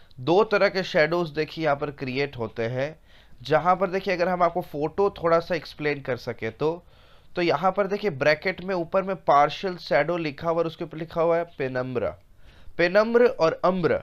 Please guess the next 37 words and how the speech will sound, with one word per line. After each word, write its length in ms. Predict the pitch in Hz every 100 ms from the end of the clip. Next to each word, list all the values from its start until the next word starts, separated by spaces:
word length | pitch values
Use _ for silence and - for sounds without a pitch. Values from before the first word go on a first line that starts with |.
| - _ - -
ये 220 | 147 208
दोनों 420 | 160 160 165 196
अलग-अलग 600 | - 160 175 170 175 143
जगहें 480 | 123 127 123 127 127
हैं। 280 | 110 95 - - - _ -
ये 240 | 143 190 - 156
अम्र 400 | 190 208 240 247
वाला 320 | 202 202 196
जगह, 460 | 165 185 175 196
अर्थ 380 | 208 - 170 175
का 160 | - 190
जिस 320 | 156 196 190
पार्ट 380 | - 156 175 -
पे 80 | 190
ये 240 | 196 196 -
अम्र 420 | 175 202 220 220
वाला 300 | 196 180 160
फुल 320 | 131 - 208
शैडो 340 | 196 214 196 196
पड़ 220 | 202 214
रहा 120 | 214
है 80 | 156
ना, 180 | 147 156 - - - -
वहां 380 | 151 170 185 220
पर 380 | 226 208 220 220 - - -
टोटल 640 | 190 190 196 233 226 226
सोलर 460 | 214 202 190 202 190
इक्लिप्स 460 | 180 190 180 160
दिखाई 380 | 156 160 156 151
देगा, 260 | 147 160 147
मतलब 300 | 147 143 160
पूरा 400 | 160 170 175 185
सन 360 | - 170 170
ढका 280 | 131 127 139
हुआ 160 | 143 143
दिखाई 300 | 135 143 143
देगा। 380 | 160 170 202